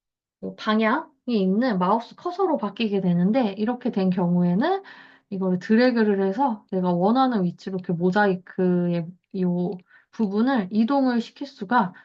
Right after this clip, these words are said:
있어요. 그래서 내가 모자이크를 다른 부분에 잘못 만들었다라고 하시면 당황하지 말고 모자이크 한번 클릭을 해서 이렇게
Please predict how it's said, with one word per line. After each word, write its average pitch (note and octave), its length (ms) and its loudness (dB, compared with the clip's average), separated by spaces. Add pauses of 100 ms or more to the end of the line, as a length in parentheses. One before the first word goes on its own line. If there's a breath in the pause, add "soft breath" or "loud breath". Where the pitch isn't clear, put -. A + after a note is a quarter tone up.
(160 loud breath)
있어요. F3+ 500 -2 (300 soft breath)
그래서 A3 100 -6
내가 G3 220 2
모자이크를 A#3+ 760 0
다른 G#3+ 300 2
부분에 A3 360 -2
잘못 G#3 320 -2
만들었다라고 F#3+ 1300 -4
하시면 C4 360 -2
당황하지 G#3+ 520 2
말고 F3 520 -2 (280 loud breath)
모자이크 G3 380 -2
한번 A#3+ 220 0
클릭을 C#4+ 600 0
해서 E4 360 0 (260)
이렇게 G#3+ 400 -6